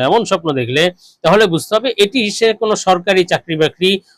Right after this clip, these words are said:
অথবা সরকারি দায়িত্বপ্রাপ্ত ব্যক্তিদের অন্তর্ভুক্ত হওয়ার সম্ভাবনা আছে,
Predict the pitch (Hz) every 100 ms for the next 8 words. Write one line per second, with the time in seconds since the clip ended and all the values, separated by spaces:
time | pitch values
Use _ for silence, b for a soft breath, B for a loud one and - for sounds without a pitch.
0 | - 175 233 - 190 175 220 196 185 190
1 | - 262 233 220 226 185 180 196 180 165
2 | 143 151 147 143 170 123 143 180 - 147
3 | 143 139 135 -